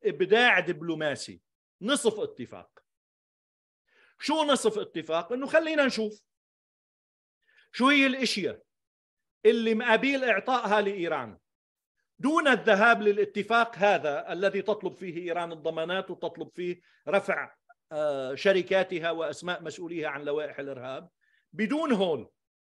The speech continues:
شو هو الاتفاق؟ شو هي الطلبات الإيرانية التي تقبل إيران مقابلها بأن تضع ما خزنته وخصبته تحت إشراف الوكالة الدولية للطاقة الذرية،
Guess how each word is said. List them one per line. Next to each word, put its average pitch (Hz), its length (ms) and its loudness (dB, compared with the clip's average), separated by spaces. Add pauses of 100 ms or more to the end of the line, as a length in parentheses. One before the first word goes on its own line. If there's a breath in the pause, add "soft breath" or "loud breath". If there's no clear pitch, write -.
(1000)
شو - 160 -2
هو 311 280 2
الاتفاق؟ 214 600 -2
شو 240 180 -2
هي 302 120 2
الطلبات 226 600 4
الإيرانية 180 960 -4 (140)
التي 226 680 0 (840)
تقبل 214 460 4
إيران 214 400 4
مقابلها 185 880 0 (420)
بأن 233 420 0
تضع 247 320 4
ما 233 220 2
خزنته 214 720 0
وخصبته 202 1120 0 (640)
تحت 233 260 0
إشراف 202 480 2
الوكالة 190 420 0
الدولية 175 460 -4
للطاقة 170 440 -4
الذرية، 180 680 -4